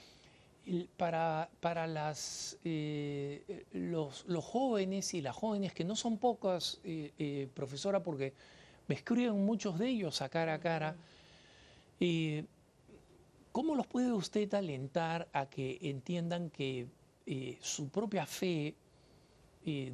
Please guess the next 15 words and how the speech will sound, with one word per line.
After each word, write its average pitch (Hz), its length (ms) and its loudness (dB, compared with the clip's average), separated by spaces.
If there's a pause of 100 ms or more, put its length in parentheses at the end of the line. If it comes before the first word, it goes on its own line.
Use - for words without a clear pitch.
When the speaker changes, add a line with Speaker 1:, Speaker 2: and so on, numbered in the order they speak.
Speaker 1:
no 185 200 -2
solamente 196 1080 0
es 165 600 -2
compatible 156 880 0
con 131 300 -2
la 117 100 -2
práctica 147 960 -2
del, 131 680 -4
de, 131 640 -6
de 139 300 -4
esta... 131 580 0 (680)
Eh, 131 200 -4
de 131 120 -2
esta, 135 240 -2 (760)
eh, 127 160 -2